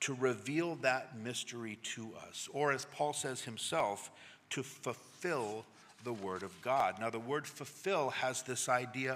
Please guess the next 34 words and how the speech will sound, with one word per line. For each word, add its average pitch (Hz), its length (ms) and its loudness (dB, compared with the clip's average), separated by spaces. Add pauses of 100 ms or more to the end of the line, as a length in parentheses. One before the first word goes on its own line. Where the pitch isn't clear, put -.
of 113 260 2 (260)
filling 151 600 0 (100)
up 160 480 2 (220)
or 123 120 0
to - 140 -4
make 131 540 0
complete, - 720 -12 (840)
right? 120 180 -2
To 131 100 -2
declare 147 560 2
fully 135 680 -2 (300)
or 117 100 0
to - 160 -6
make 135 540 -2
known, 120 420 2 (540)
because 135 400 2
it - 80 -4
was 120 140 -4
the 131 120 0
Apostle 131 640 0
Paul, 127 540 2
in 113 100 -2
a 107 60 -2
very 131 340 0
unique 120 600 -4
way, 131 560 -2 (640)
who 147 160 -2
fulfilled 131 1040 2
the 123 100 -2
word 131 320 2
of 110 160 -6
God 135 320 2
for 95 300 0
us 113 320 -2